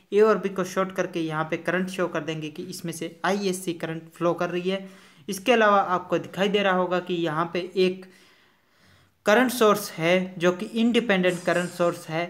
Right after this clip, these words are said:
इंडिपेंडेंट करंट सोर्स की जो वैल्यू है वो करंट की वैल्यू है I equal to five at an angle of forty five degree। इसका मतलब कोई ऐसी करंट है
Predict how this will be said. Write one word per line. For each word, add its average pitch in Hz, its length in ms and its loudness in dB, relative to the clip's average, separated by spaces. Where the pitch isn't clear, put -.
इंडिपेंडेंट 208 600 0
करंट 180 260 0
सोर्स 180 380 0
की 180 160 0
जो 165 180 0
वैल्यू 165 380 0
है 175 460 0
वो 165 80 0
करंट 180 400 -2
की 180 120 0
वैल्यू 170 320 0
है 160 180 -2
I 175 120 2
equal 165 420 -2
to 160 100 -4
five 170 240 2
at 165 220 0
an 165 140 -2
angle 180 280 0
of 160 220 -8
forty 160 280 -6
five 151 220 -6
degree। 160 280 -2
इसका 165 220 -4
मतलब 165 520 -6
कोई 160 260 -4
ऐसी 185 300 -4
करंट 180 340 -2
है 156 180 -6